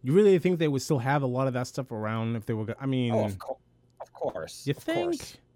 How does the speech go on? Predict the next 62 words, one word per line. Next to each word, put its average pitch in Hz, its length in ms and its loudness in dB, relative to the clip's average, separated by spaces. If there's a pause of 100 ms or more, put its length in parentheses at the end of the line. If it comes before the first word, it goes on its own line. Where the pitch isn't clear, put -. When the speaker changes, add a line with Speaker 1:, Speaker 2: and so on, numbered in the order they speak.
(600)
Speaker 1:
I 196 40 6
don't 208 80 8
know. 156 160 8
Speaker 2:
They 139 60 2
Speaker 1:
If - 20 -2
they, 208 100 10
Speaker 2:
use 208 100 6
Speaker 1:
if 156 80 4
Speaker 2:
it 196 40 4
Speaker 1:
you're 254 100 10
Speaker 2:
when 269 40 0
Speaker 1:
gonna 269 140 8
use, 220 280 6
Speaker 2:
they 175 60 2
Speaker 1:
if 165 140 0
you're 214 120 8
gonna 226 160 4
use 160 460 6
a - 100 -4
set 131 400 2
that's, - 240 -4
like, 113 260 0
dated 131 360 2
back 127 260 2
from, 135 140 0
like, 123 180 0
the 120 80 0
m-, 117 200 0 (100)
late 127 300 2
nineties 120 440 0
into 123 160 0
the 113 100 -6
two 127 200 -2
thousands, 110 580 0
and 110 140 -4
you're 120 100 4
gonna, 120 180 -2
like, 110 180 -4
bring 120 240 0
that 110 140 -4
here, 101 460 -6 (300)
I - 40 -4
feel 147 140 2
like 127 120 2
that 120 120 0
would 120 120 -4
kinda 123 200 -4
make 113 160 -4
something 117 260 -6
feel 117 200 -4
really 110 240 -6
dated. 85 460 -12 (880)
Speaker 2:
But - 140 -6
they 208 100 2
brought 190 320 0
it 131 120 -6
back 175 280 -2
when 139 120 0
they 139 140 -2
did 147 240 -6
the 143 80 -4
crossover 135 840 -4